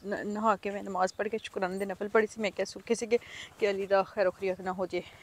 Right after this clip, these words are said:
ਆਪਰੇਸ਼ਨ। ਤੇ ਹੁਣ ਜਿਹੜਾ ਨਾ, ਇਹ ਵਾਲਾ ਸਾਡਾ ਲਸਣ ਪੱਕ ਗਿਆ ਵਾ ਤੇ ਅਲੀ ਨੇ ਠੀਕ ਹੁੰਦੇ ਤਾਂ ਖੁਦ ਹੀ ਲਸਣ ਜਿਹੜਾ ਨਾ ਪੱਟ ਲੈਣਾ ਸੀਗਾ। ਹੁਣ ਅਲੀ ਦੀ ਤਬੀਅਤ ਠੀਕ ਨਹੀਂ ਹੈਗੀ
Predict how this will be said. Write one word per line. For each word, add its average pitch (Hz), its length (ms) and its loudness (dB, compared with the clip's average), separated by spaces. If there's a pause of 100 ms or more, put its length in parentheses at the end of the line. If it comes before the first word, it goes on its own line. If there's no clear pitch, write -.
(220)
ਆਪਰੇਸ਼ਨ। 202 460 2 (520)
ਤੇ 180 300 4
ਹੁਣ 220 200 0
ਜਿਹੜਾ 240 220 10
ਨਾ, 247 140 8 (380)
ਇਹ 196 220 6
ਵਾਲਾ 202 240 12 (320)
ਸਾਡਾ 196 160 10
ਲਸਣ 202 300 4
ਪੱਕ 226 180 10
ਗਿਆ 196 180 12
ਵਾ 220 100 10 (500)
ਤੇ 165 160 0 (1300)
ਅਲੀ 220 180 4
ਨੇ 202 480 0 (320)
ਠੀਕ 214 180 0
ਹੁੰਦੇ 240 160 4
ਤਾਂ 240 80 6
ਖੁਦ 208 160 6
ਹੀ 247 80 0
ਲਸਣ 240 260 2
ਜਿਹੜਾ 220 180 6
ਨਾ 240 80 0
ਪੱਟ 220 200 4
ਲੈਣਾ 190 240 4
ਸੀਗਾ। 180 220 4 (380)
ਹੁਣ 220 160 2 (680)
ਅਲੀ 196 160 6
ਦੀ 220 100 0
ਤਬੀਅਤ 190 340 6
ਠੀਕ 226 180 2
ਨਹੀਂ 226 180 6
ਹੈਗੀ 202 220 6